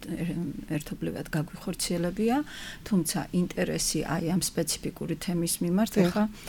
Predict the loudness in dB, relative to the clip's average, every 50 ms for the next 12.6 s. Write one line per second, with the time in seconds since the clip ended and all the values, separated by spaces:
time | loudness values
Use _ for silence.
0 | -14 -14 -14 -10 -4 -2 2 4 4 6 6 4 2 0 -2 -2 -2 2 4 6
1 | 6 6 6 4 4 6 8 8 8 6 4 2 2 0 -2 -4 -2 -2 2 2
2 | 4 4 4 2 0 -2 -2 -2 -4 -6 -8 -8 -8 -8 -6 -4 -2 -2 -4 -4
3 | -6 -4 -6 -6 -6 -4 -2 -2 -2 -2 -2 -2 -4 -4 -4 -4 -6 -2 -2 -2
4 | -2 -2 -4 -6 -6 -8 -10 -10 -10 -10 -14 -16 -16 -14 -14 -16 -16 -16 -12 -8
5 | -4 -2 -2 -2 0 -2 -2 -2 -4 -6 -6 -4 -4 -4 -4 -4 -8 -8 -6 -4
6 | -2 -2 -2 -2 -4 -6 -4 -4 -4 -4 -6 -6 -4 -2 -2 -2 -2 -4 -6 -6
7 | -4 -2 -2 0 -2 -2 -2 2 4 4 4 4 2 -2 -2 -4 -4 -4 -4 -4
8 | -4 -2 -2 -2 -4 -2 0 -2 0 -2 -2 -4 -6 -12 -14 -14 -14 -14 -12 -6
9 | -2 0 0 0 0 0 -2 -2 -2 0 0 0 0 -2 -4 -6 -10 -8 -6 -6
10 | -6 -6 -6 -4 -2 -2 0 0 0 0 2 2 0 0 0 0 0 2 2 0
11 | -4 -4 -2 0 0 0 0 -2 -4 -2 -2 -2 -2 -2 -6 -6 -6 -6 -6 -4
12 | -4 -4 -4 -4 -4 -4 -2 -2 0 -2 -2